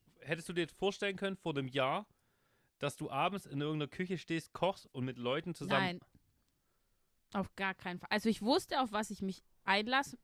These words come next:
Speaker 2: Ja, okay, wusste ich auch nicht so, so zu hundert Prozent. Aber nee, hätte ich mir nicht vorstellen
Speaker 1: Jetzt hast du aber
Speaker 2: können. Nein.
Speaker 1: extrem lang Luft geholt gerade,
Speaker 2: Entschuldigung.
Speaker 1: gell?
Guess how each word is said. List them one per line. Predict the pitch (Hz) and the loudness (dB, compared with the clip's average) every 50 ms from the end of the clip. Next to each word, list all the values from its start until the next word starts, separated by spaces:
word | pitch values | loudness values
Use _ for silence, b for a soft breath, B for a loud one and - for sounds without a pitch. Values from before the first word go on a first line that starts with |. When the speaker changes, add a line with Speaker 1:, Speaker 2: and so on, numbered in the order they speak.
| - - _ | -20 -16 _
Speaker 2:
Ja, | 196 175 165 | -8 -8 -6
okay, | 165 - - 180 | -8 -8 -10 -8
wusste | 175 180 175 - - | -8 -8 -10 -10 -12
ich | 175 - - | -12 -10 -6
auch | 123 196 214 | -6 -6 -6
nicht | 214 226 220 208 - | -6 -6 -8 -8 -8
so, | - 214 208 208 214 - _ _ _ _ _ _ _ _ _ _ _ _ _ _ _ _ _ _ _ _ - | -6 -4 -4 -4 -6 -10 _ _ _ _ _ _ _ _ _ _ _ _ _ _ _ _ _ _ _ _ -10
so | - 196 196 202 202 - | -8 -6 -6 -6 -8 -12
zu | - - 202 196 185 | -14 -12 -10 -8 -8
hundert | 208 208 208 196 190 | -8 -6 -6 -8 -8
Prozent. | - - 208 190 - - 202 202 202 196 b b b b b b b b b b b b b b b b b b b b b b b b b b b b b b b b b b b b b b b _ | -8 -10 -10 -8 -8 -8 -8 -8 -10 -12 b b b b b b b b b b b b b b b b b b b b b b b b b b b b b b b b b b b b b b b _
Aber | - 220 220 202 226 220 - _ _ | -4 -2 2 2 2 0 0 _ _
nee, | 220 220 233 240 | 2 4 4 4
hätte | 226 196 220 233 208 | 4 2 2 0 2
ich | 202 - | 2 2
mir | 214 208 | 2 2
nicht | 214 208 | 2 0
vorstellen | - - 196 190 - 151 | 0 -2 -2 2 4 4
Speaker 1:
Jetzt | 156 185 | 6 8
hast | 175 143 | 8 10
du | 165 | 10
aber | 156 151 143 | 10 10 8
Speaker 2:
können. | 156 - | 6 4
Nein. | - - | 2 2
Speaker 1:
extrem | 185 190 190 143 160 180 180 147 | 4 2 6 10 10 10 10 10
lang | 127 123 120 113 | 8 8 8 6
Luft | 120 117 - - | 6 4 2 0
geholt | - 107 98 - 208 202 - | -2 0 2 2 2 2 2
gerade, | - 208 208 208 214 208 | 2 4 4 4 4 4
Speaker 2:
Entschuldigung. | - 196 196 | 2 2 2
Speaker 1:
gell? | - 131 - | 2 2 0